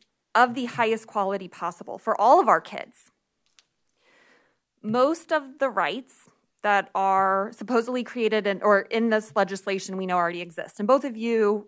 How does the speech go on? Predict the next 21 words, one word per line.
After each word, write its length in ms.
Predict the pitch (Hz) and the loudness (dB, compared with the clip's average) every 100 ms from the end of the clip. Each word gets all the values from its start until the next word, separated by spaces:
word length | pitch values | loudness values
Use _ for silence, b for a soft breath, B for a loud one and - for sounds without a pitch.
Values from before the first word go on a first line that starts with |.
| _ | _
essentially 380 | 208 202 202 202 | -4 -4 -6 -4
alluded 300 | 180 175 165 | -6 -6 -10
to 100 | - | -10
that. 240 | - 82 - _ b b b b b b b _ _ _ _ _ _ - | -6 -6 -6 _ b b b b b b b _ _ _ _ _ _ -4
But 180 | 254 | 0
what 140 | 233 254 | 2 4
I 220 | 277 381 | 4 2
see 220 | - 269 | -2 -6
this 220 | 220 214 208 | -4 -4 -2
legislation 640 | 202 214 - 208 220 208 | -2 -4 -6 -6 -4 -6
doing 460 | 175 175 165 170 160 _ | -6 -8 -10 -14 -18 _
is 140 | 226 220 | -2 2
enacting 640 | 233 214 208 214 254 233 220 | 2 4 2 2 -2 0 -2
extreme 920 | 220 - - - 233 247 262 302 320 - _ _ _ - | -2 -4 -12 -10 -6 -2 -2 -2 -6 -14 _ _ _ -12
policies 960 | - 208 202 208 - 247 254 277 - _ _ _ _ - | 0 2 2 -2 -8 -10 -8 -12 -16 _ _ _ _ -2
under 260 | 220 220 | 0 0
the 100 | 208 | 0
guise 520 | 185 175 175 185 208 - | 0 -2 -2 -8 -14 -10
of 120 | 175 | -10
parental 300 | - 170 170 | -10 -12 -10
rights. 420 | - - - - | -12 -12 -18 -20